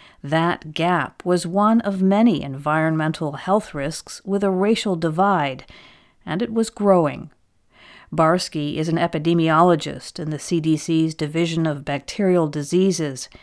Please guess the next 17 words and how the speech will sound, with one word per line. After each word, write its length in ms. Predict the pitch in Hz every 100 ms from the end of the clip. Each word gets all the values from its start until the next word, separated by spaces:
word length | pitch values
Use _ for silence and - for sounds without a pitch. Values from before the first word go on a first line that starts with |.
| - - _ _ _
He 160 | 311
said 240 | 294 349 330
he 100 | 294
found 320 | 262 240 226
the 80 | 196
widening 560 | 165 165 180 208 185
disparity 800 | 160 156 - - 180 180 175 147
in 160 | 139 143
cases 580 | - 185 180 - 147 143
between 440 | 147 - 147 139
Black 500 | 139 156 160 185 -
and 180 | 147 139
white 280 | 170 170 -
persons 580 | 165 151 - 165 160 - _ _ _
striking 680 | - - 254 240 240 135 - - _
and 140 | 170 170
concerning. 680 | 185 180 - 190 165 131